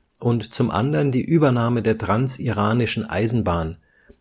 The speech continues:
um die sowjetischen Truppen auch auf dem Weg über den Iran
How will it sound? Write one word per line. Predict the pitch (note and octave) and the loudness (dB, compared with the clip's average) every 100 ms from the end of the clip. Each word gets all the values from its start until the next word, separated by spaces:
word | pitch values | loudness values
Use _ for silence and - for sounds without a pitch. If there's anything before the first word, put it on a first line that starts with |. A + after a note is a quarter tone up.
| - | -12
um | - G2+ | -4 -2
die | F#2+ F#2 | 0 0
sowjetischen | G2+ E2 G#2+ B2+ - C3 | 0 2 0 2 0 0
Truppen | - B2+ C3 B2 - | 0 -2 0 -6 -2
auch | G2 B2+ - | -2 -2 -2
auf | - A2 | -4 -2
dem | - F#2+ F#2+ | -2 -2 -2
Weg | F#2+ G#2 | -2 -4
über | A2+ G2 | -4 -2
den | F#2 F#2 | -2 -4
Iran | G2 F2+ A2+ G#2+ D2+ | -2 0 0 0 -4